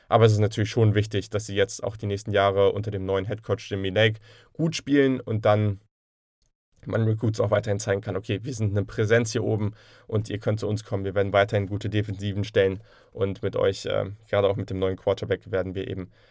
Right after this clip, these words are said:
weiterhin eine ganz große Komponente in dieser Pac-twelve North sein." Genau, ich glaube,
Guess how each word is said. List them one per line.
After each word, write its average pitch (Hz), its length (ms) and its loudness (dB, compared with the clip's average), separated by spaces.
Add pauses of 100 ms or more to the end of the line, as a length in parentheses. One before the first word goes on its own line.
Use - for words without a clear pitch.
(160)
weiterhin 104 440 6
eine 98 360 -2
ganz 98 480 -4 (100)
große 101 540 -2
Komponente 101 580 -2
in 98 160 -4
dieser 92 340 0
Pac-twelve - 500 -6
North 90 200 -6
sein." - 300 -10 (1120)
Genau, 123 240 4 (160)
ich 117 80 -18
glaube, 127 460 6